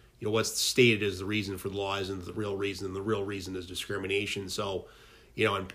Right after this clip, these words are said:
in Yick Wo versus Hopkins in eighteen eighty-six, the Supreme Court, um, basically applies a pretextual analysis, if we're gonna use modern civil rights terms,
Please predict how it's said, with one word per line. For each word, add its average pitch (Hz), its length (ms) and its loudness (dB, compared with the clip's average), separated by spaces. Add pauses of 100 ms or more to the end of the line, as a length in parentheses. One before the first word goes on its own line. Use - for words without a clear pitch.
(100)
in 101 100 -4
Yick 135 240 6
Wo 120 220 8
versus 107 320 0
Hopkins 113 480 4
in 95 80 -2
eighteen 107 360 2
eighty-six, 101 760 2 (480)
the 101 100 -6
Supreme 123 460 4
Court, 113 480 4 (320)
um, 90 460 -2 (1040)
basically 110 680 0 (380)
applies 117 540 2
a 98 100 -2
pretextual 107 680 2
analysis, 92 540 -2
if 101 80 -4
we're 95 120 -4
gonna 98 140 -4
use 95 180 -6
modern 98 380 -2
civil 95 260 -6
rights 90 320 -6
terms, 90 460 -4